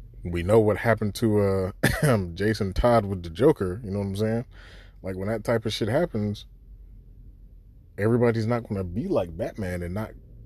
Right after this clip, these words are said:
kill the Joker. And some real fucked up shit happens in Jupiter's Legacy a couple times. And, you know, his, he has a team with him, and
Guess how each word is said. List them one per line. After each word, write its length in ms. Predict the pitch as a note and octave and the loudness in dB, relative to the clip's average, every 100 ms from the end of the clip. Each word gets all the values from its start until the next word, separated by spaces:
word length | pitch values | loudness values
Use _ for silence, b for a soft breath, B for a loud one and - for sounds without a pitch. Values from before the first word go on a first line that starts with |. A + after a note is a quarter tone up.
| - | -18
kill 240 | - A#2+ G#2 | -4 -2 -2
the 120 | F2 | -2
Joker. 440 | A2+ F3+ - G2+ - - - - - - - | -2 -2 -4 -10 -12 -20 -18 -20 -20 -18 -2
And 140 | A2+ | 0
some 160 | A#2 A2+ | 2 4
real 160 | D#3 | 4
fucked 300 | D#3+ F3+ D#3+ | 4 2 4
up 120 | D#3+ - | 4 2
shit 200 | A#3+ - | -2 -2
happens 340 | B2+ A2 G2 | 0 0 -2
in 100 | G2 | 0
Jupiter's 380 | G#2+ G2 G2 G2 | 0 0 -2 2
Legacy 320 | G#2+ F#2+ F2 | 2 0 -4
a 140 | F2+ | -4
couple 320 | F#2 D3 D#3 A2 | 6 6 6 0
times. 540 | F#2+ D#2+ - - - - - - b b b b b b b - - - | -4 -6 -18 -20 -20 -20 -20 -20 b b b b b b b -20 -20 -16
And, 520 | G2 F#2+ F#2 F2+ F2 E2+ - - - - - - - - - | -10 -8 -8 -8 -10 -12 -16 -16 -16 -16 -16 -12 -10 -6 -4
you 140 | G#2 G2 | -2 -2
know, 440 | G2 F#2 F#2 F2 - - | -2 -2 -4 -8 -10 -8
his, 600 | - A#2+ A2+ G#2+ G2+ G2 - | -2 2 4 4 0 -4 -2
he 160 | B2 | 0
has 240 | A2 C#3+ A#2 | 4 2 2
a 80 | |
team 400 | F#2 - A2 G2 | 0 0 0 0
with 180 | F#2+ F#2+ | -2 -4
him, 300 | G2 F#2+ G#2+ | -4 -4 -2
and 280 | F2+ F2 - | -4 -6 -10